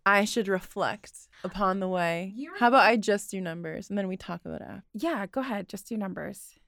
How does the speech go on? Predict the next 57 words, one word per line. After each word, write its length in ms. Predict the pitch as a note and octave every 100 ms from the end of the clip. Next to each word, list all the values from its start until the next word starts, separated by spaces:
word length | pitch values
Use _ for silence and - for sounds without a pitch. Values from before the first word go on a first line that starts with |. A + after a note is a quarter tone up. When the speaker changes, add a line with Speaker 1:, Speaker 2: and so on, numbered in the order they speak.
| -
Speaker 1:
Okay, 320 | F3+ F3+ - -
I 140 | G#3
was 140 | G#3
thinking 640 | - G#3+ G#3 G#3 G3 G3 F#3+
five. 360 | - E3+ - - _ _
Speaker 2:
Five 460 | - F3+ D#3 - - _
on 140 | G3 F3+
an 140 | E3+
agree. 500 | E3+ - B2 B2 F#3 _ _ _ _
Yeah. 300 | A3 G#3+ F#3+ _ _ -
You 120 | B3+
know, 140 | F4
that's 200 | C#4+ A#3
interesting 380 | A3 G#3 F#3 E3+
'cause 120 | E3+
I 260 | - F#3 F#3
find 460 | - F#3 F3 F#3 -
of 140 | F3 E3+ -
everybody 680 | F3+ F#3+ F#3+ F#3 F3+ F3+ F3
that 140 | F3
I 60 | F3+
know 160 | F3+
in 40 | E3+
my 120 | E3+
life, 240 | E3 D#3 - -
I 140 | - -
feel 240 | - -
that 120 | -
you 280 | E3 E3+ E3+
have 240 | D3 - D#3+ _
the 160 | - F3
largest 440 | D#3 B2+ - - - _
level 260 | - D3+ D3
of 80 | D#3
self-awareness, 640 | - D3 - - - F3+
which 160 | C4+ B3
is 160 | F#3+
really 220 | G3+ A#3+ D#4+
Speaker 1:
Oh 120 | G4
my 20 |
Speaker 2:
interesting. 460 | G4 F#4 E4+ A#3 A#3
'Cause 580 | A3 A3 A3 G3+ G3
it's 140 | G#3 C#4
Speaker 1:
gosh, 20 |
Speaker 2:
like, 200 | D4+ A3
that's 220 | B3 B3+
Speaker 1:
that's 100 | B3
Speaker 2:
your 260 | G#3+ A3+ A3+
Speaker 1:
so 300 | B3 A#3+ A3
Speaker 2:
self-awareness 640 | A3 B3 A3+ A3+ B3 C4+
Speaker 1:
sweet. 60 | C4+
Speaker 2:
versus, 280 | A3+ B3 B3
like, 160 | A3+ F#3
my 260 | G#3 F#3+ G3
perception 580 | G#3 F#3+ F3 E3+ A#3+
of 140 | A#3 A#3+
it. 240 | C#4+ D#4